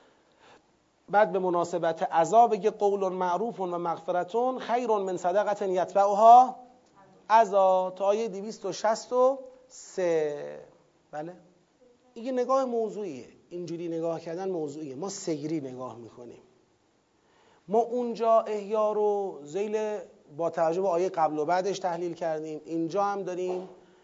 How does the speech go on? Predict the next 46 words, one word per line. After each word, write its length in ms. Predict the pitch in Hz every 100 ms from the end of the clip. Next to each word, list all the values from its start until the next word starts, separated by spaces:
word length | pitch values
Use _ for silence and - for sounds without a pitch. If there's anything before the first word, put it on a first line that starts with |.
| _ -
حیات 360 | 160 180 180
پس 240 | 185 175 185
از 180 | 170
مرگ 320 | 170 175 160 170
را 400 | 175 170 170 170
با 160 | 147
توجه 380 | 147 147 147 170
به 60 | 165
آیات 320 | 147 160 160
قبل 260 | 143 143
و 60 | 143
بعدش 320 | 156 165 175
تحلیل 360 | 170 175 170 170
می‌کنیم، 640 | 170 165 165 170 165 165 - - - _ _
چون 160 | - 220
نگاه 400 | 202 175 202 208
سیری 460 | 196 165 147 147 131
داریم. 320 | 123 113 117 - _ _ -
حالا 140 | - 220
یه 100 | 247
نفر 260 | 247 247
یه 100 | 247
تحقیق 400 | 247 220 214 233
موضوعی 440 | 220 202 160 208 226
برداره، 400 | 220 208 208 208
حیات 420 | 170 175 175 170
و 40 |
ممات 460 | 170 165 175 208 208
را 80 | 208
در 160 | 175 160
قرآن 360 | 160 165 170
یا 100 | 160
در 140 | 165 165
سوره 280 | - 165 180
مبارکه 380 | 165 156 170
فستاد 420 | 160 156 - 175 151
بخواد 240 | 156 156
بررسی 440 | 156 156 151 165
کنه، 260 | 147 170 190
چرا 180 | - 143
اینا 200 | 139 139
با 100 | 139
هم 100 | 143
قابل 300 | 139 135 131
مقایسه 480 | 131 123 127 - 131
است؟ 220 | 117